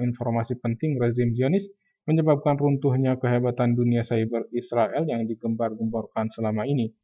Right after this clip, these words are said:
Media yang dekat dengan kelompok perlawanan Irak Selasa sepuluh Mei melaporkan bahwa selama beberapa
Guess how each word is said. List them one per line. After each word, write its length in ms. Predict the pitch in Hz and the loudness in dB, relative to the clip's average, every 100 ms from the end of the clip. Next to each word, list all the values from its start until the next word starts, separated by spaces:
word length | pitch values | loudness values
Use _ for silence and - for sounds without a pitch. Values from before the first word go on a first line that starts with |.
| _ _ _ - | _ _ _ 0
Media 320 | 160 160 180 | 4 6 8
yang 160 | 165 156 | 6 4
dekat 320 | - 160 160 | 4 2 2
dengan 240 | 151 156 | 0 2
kelompok 480 | 147 131 131 139 - | 2 2 2 0 2
perlawanan 480 | 135 127 127 120 120 | 4 4 4 2 2
Irak 400 | 131 123 139 - | 2 2 0 0
Selasa 480 | 120 113 113 131 123 | 2 2 2 0 0
sepuluh 320 | - 123 120 | -2 0 2
Mei 320 | 117 120 151 | 2 2 2
melaporkan 640 | 139 117 120 117 - 131 | 2 0 0 -2 0 0
bahwa 160 | 131 113 | 2 0
selama 400 | 113 117 113 110 | 0 0 2 0
beberapa 400 | 110 110 113 | -2 0 0